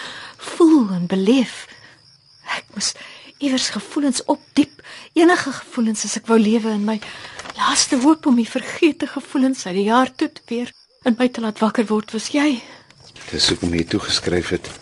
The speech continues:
Speaker 2: Kom kuier en help my soek na lewe. Ek het 'n ateljee in Soho en ons kan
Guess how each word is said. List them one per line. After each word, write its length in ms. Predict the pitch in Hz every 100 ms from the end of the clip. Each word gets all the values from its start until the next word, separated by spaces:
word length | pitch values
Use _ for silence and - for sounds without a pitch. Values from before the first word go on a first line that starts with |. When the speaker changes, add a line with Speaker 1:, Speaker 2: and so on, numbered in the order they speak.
| - - - - - - _ _
Speaker 2:
Kom 180 | - 117
kuier 420 | - 151 160 175 - - - - - _ _ -
en 80 | 95
help 260 | 104 127
my 80 | 123
soek 320 | 101 - 101 -
na 140 | 82 78 _ _ _ - - - - - - - _ - -
lewe. 400 | - 67 69 - - - - - - - - _ _ _ _ - _ _
Ek 80 | -
het 120 | -
'n 120 | 110 101
ateljee 360 | 98 98 107
in 140 | 95 90
Soho 600 | - 110 98 85 85 85 _ _ _ _ _ -
en 140 | 92
ons 240 | 107 101 -
kan 260 | 104 87